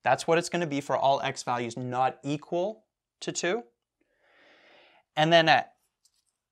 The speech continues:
but what's gonna happen is if we just look at this at two, there's gonna be a hole. But now at two, we're defining a y value of negative five,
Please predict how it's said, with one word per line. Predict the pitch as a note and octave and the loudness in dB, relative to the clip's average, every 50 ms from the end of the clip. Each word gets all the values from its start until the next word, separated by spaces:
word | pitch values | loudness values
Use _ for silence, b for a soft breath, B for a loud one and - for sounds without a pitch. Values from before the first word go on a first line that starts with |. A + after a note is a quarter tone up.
| _ _ _ _ _ _ _ _ - | _ _ _ _ _ _ _ _ -6
but | - D3+ C3+ | -2 0 0
what's | D3+ E3 D#3+ | 0 0 0
gonna | - E3 C#3 | 2 2 2
happen | C3 - - - G3+ G3+ G3 G3 - C#3+ C3+ | 2 0 0 2 4 4 4 4 2 -2 0
is | C3 C#3 C3+ C3 | 0 -2 -2 -2
if | C#3+ C3+ - | -4 -4 -4
we | C#3+ | -4
just | C3 C#3 C3+ - - | -4 -4 -4 -4 -4
look | D#3+ - C#3 | -4 -2 -2
at | B2 A2 - | -4 -2 -2
this | - E3 E3+ E3 E3 - | 0 2 2 2 2 2
at | C3 B2 - - | 0 0 0 -4
two, | - - - - F#3 F3 C#3+ C3 B2 B2+ C#3+ D#3+ - _ _ _ | -6 -4 -2 0 2 2 2 2 2 0 -2 -4 -10 _ _ _
there's | - C3 B2 - | -10 -8 -6 -4
gonna | C#3+ C3 | -4 -4
be | A#2 A2 A2+ | -4 -2 -4
a | A2+ | -4
hole. | G#2+ - - F#3+ F3+ C#3+ A#2+ A2+ C3+ D#3+ - _ _ _ _ _ _ b b b b b b b | -4 -2 0 2 4 4 4 2 0 -2 -6 _ _ _ _ _ _ b b b b b b b
But | D3 B2+ B2+ | 0 0 2
now | C#3+ F3 A3+ A#3 E3 C#3+ C#3 C#3+ C3+ - | 2 4 4 6 6 6 6 4 4 4
at | C3+ C#3 - - - | 4 4 4 2 0
two, | - - G3 G3 F3 D3+ | -6 -2 -2 -2 -2 0
we're | C3 C3 B2+ | -2 -2 -4
defining | A#2+ B2+ B2 - - D3 C#3 C#3 C#3 C#3+ C#3 B2 A#2 A2+ A2+ A#2+ - _ _ - - _ _ - - - _ _ _ _ _ _ _ - | -4 -6 -8 -8 -4 -2 0 0 0 -2 -4 -4 -6 -6 -8 -10 -16 _ _ -20 -20 _ _ -20 -20 -20 _ _ _ _ _ _ _ -10
a | C3 | -6
y | B2+ A#2+ B2 B2 B2 | -2 0 0 0 0
value | A#2 B2 A#2 G#2+ A2 A2 G#2+ | 0 0 -2 -2 -2 -4 -8
of | G2 A2 | -10 -8
negative | A2 A2 G#2 G#2 G2 - | -10 -8 -8 -8 -10 -6
five, | - G#2 G2+ G2+ F#2 F2+ - - | -4 -4 -4 -4 -4 -8 -12 -20